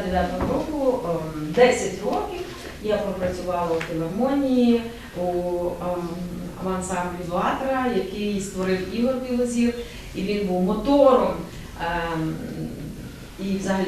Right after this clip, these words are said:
інтелектуалом, власне, е, цього всього контенту, який там був.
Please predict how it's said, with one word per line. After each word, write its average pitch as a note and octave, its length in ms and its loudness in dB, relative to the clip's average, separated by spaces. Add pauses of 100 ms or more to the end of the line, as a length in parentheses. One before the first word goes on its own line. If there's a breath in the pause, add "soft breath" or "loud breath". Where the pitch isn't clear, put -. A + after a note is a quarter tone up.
інтелектуалом, A#3 880 4 (120)
власне, G#3 520 2 (380 loud breath)
е, E3 180 0 (180)
цього A3 260 2 (100)
всього E4 260 2
контенту, G3 560 0
який D#3+ 360 -2
там D#3 80 -8 (180)
був. - 120 -6